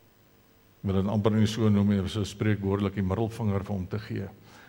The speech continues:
Dis wat ek voel die wêreld hier. Vir God, sy liefde en sy genade. Wat doen hulle? Hulle het aangehou. Vyf rebellies wat hy uitnoem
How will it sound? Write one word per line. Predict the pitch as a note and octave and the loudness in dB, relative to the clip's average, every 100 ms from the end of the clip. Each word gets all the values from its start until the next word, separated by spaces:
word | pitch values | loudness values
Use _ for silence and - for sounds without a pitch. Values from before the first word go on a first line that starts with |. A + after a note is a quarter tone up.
| - | -4
Dis | G#2+ G2+ | 0 0
wat | A2 | 0
ek | G#2+ G#2+ | -2 -4
voel | A#2+ G#2 | -2 0
die | G2 | 0
wêreld | F#2+ G2+ G2 G2 | 2 0 0 -2
hier. | F#2+ F#2 F#2 - - - - - _ _ _ _ - - - - _ _ _ _ _ _ _ _ _ _ _ - | -4 -8 -10 -14 -20 -20 -20 -20 _ _ _ _ -20 -20 -20 -20 _ _ _ _ _ _ _ _ _ _ _ -6
Vir | G2+ | -6
God, | - A2+ G#2+ - - - - - _ _ _ _ _ - | -2 -2 -4 -10 -18 -20 -20 -20 _ _ _ _ _ -8
sy | - | -2
liefde | G2 G2 G#2 G2 | 0 2 0 -2
en | F2+ | -6
sy | F#2+ | -6
genade. | F#2+ F2 F2 F2 E2+ F2 - _ - | -6 -6 -6 -10 -12 -16 -20 _ 0
Wat | A#2+ C#3 | 0 2
doen | F#3+ | 2
hulle? | C#3+ G#2 F2+ - - - - _ _ _ - | 2 0 -2 -10 -20 -20 -20 _ _ _ -4
Hulle | A#2 | 0
het | C3+ | 2
aangehou. | E3+ F3 A2 G2 E2+ - - - - - _ _ _ _ _ - | 2 2 0 -4 -4 -12 -18 -20 -20 -20 _ _ _ _ _ 2
Vyf | G#3+ G#3+ | 4 6
rebellies | F#3+ D3 D#3 F3+ F3 | 6 8 8 6 4
wat | C#3+ D3 | 4 6
hy | D3 E3+ | 6 2
uitnoem | - C3 A2 | 2 4 4